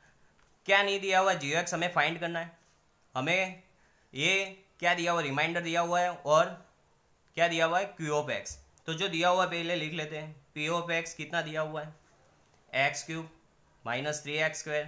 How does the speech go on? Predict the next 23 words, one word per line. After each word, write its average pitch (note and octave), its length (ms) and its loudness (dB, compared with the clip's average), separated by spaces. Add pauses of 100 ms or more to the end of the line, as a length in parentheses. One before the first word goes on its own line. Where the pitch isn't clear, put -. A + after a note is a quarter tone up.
(320)
प्लस C#3+ 340 0
एक्स C#3 240 -6 (300)
प्लस C3+ 320 -4
टू। C#3 140 -8 (680)
फिर D3+ 340 -2
consonant D#3+ 480 -2
Q D#3 160 -6
of E3 180 0
X D#3 160 -4
कितना E3+ 260 -2
दिया D#3 180 -2
हुआ D#3 180 -4
है, D#3+ 140 -10 (1000)
X C#3 280 -2
minus D#3 380 -4
two, D#3 180 -10 (920)
और C#3 160 0
reminder D3 460 -2
हमें C#3 180 -2
क्या D3+ 100 -2
दिया C3+ 200 -2
हुआ C3+ 180 0
है, - 80 -8